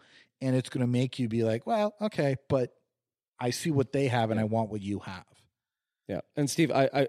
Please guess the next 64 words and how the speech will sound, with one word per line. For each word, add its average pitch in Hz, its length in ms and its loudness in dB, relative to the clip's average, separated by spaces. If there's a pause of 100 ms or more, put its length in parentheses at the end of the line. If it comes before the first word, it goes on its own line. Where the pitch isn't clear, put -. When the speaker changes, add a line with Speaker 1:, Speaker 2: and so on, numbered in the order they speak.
Speaker 2:
I 131 80 2
do 123 180 2
wanna 120 200 6
be 101 120 0
clear. 95 280 0
Like, 92 160 -2
I 101 100 2
fully 107 320 2
agree 95 300 0
with 92 180 0 (840)
pretty 95 120 -2
much 90 140 -4
everything 92 380 0
you've 87 160 -4
said. 85 260 -4 (420)
Um, 90 400 -2
it 110 80 -4
was 92 240 -2
the, 95 120 -6 (120)
it 101 80 -8
was 95 120 -4
the 90 60 -6
caveat. 104 480 0
Part 143 160 4
of 113 80 4
that 117 160 4
was, 98 100 -2
like, 101 100 0
a 95 40 -4
personal 98 280 -2
chip 98 180 -4
on 98 80 0
my 92 100 0
shoulder 90 260 -2
with 113 220 2
the - 60 -2
phrase 92 300 -2
"children 90 300 -4
of 82 80 -6
God." 90 260 -2
But - 120 -16
part 127 160 0
of 92 80 0
that, 101 200 0 (420)
um, 92 300 -2
as 95 120 -6
well, 107 180 4
is 98 140 0
I - 40 0
really 123 260 2
did 127 140 2
wanna 113 180 2
get 110 180 0
to 101 80 -6
this 90 160 -14
point - 320 -4
of 101 180 -2
how 120 160 -2
do 107 140 0
we 101 140 0
actually 107 300 -2
love 104 220 2
people, 92 240 -6
because 95 320 -6